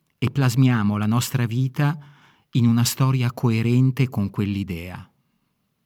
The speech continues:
E poi c'è la nostra vita come di fatto si manifesta momento dopo momento. Può sembrare assurdo, ma la vita così come accade realmente è difficile da notare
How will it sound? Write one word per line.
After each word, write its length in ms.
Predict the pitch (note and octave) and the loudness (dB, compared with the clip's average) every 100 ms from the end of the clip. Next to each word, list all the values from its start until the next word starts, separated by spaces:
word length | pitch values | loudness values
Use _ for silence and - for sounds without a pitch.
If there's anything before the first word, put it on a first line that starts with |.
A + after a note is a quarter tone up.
| _ _ _ _ _ _ _ | _ _ _ _ _ _ _
E 120 | C3+ | -2
poi 180 | G3+ A3 | 0 -2
c'è 140 | - | -2
la 100 | C3+ | 0
nostra 360 | B2 A#2+ - B2 | 0 0 0 0
vita 360 | A#2 D3 E3+ | 0 -2 -2
come 240 | C#3+ A#2 A2+ | -2 0 0
di 100 | G#2 | -2
fatto 400 | - C3 - C3 | -4 -4 -2 -4
si 180 | - A#2 | -2 -2
manifesta 920 | A2 G#2+ - A#2 B2 - C3+ B2+ A#2 | -2 -4 -4 -4 -4 -2 0 0 0
momento 540 | G#2+ A2 A2 A2+ A#2 A2+ | -2 -2 0 0 0 -2
dopo 280 | G#2 G2+ G#2+ | -4 -4 -2
momento. 680 | G2+ G2 F2+ G2+ - A#2+ - _ _ - _ _ _ _ _ - | -2 -4 -8 -10 -12 -14 -16 _ _ -20 _ _ _ _ _ -2
Può 100 | C#3+ | 0
sembrare 440 | - D#3 D#3+ E3 | 2 2 2 0
assurdo, 720 | D3 - D#3+ A#2 G#2 G#2 G2+ _ _ _ _ | 0 0 0 0 -2 -6 -10 _ _ _ _
ma 120 | C3 | 0
la 140 | B2+ C3 | 2 2
vita 320 | D3+ F3 D#3+ | 0 -2 -2
così 260 | C3 A2+ C#3 | 0 0 0
come 240 | - A#2+ | 0 0
accade 420 | G#2+ - A#2 A#2 | -2 -4 -2 0
realmente 1000 | A2+ G#2+ G#2+ G#2+ G2 F#2+ F#2 G2+ G#2 G#2+ _ | -2 0 0 0 -2 -6 -8 -8 -10 -12 _
è 140 | A#2+ | 0
difficile 720 | A#2+ C3+ - D#3 - - G2+ | 0 -2 -2 -4 -2 -6 -6
da 100 | G2+ | -6
notare 640 | G2+ F#2+ G#2+ G#2 G2 G2 | -6 -6 -6 -6 -8 -10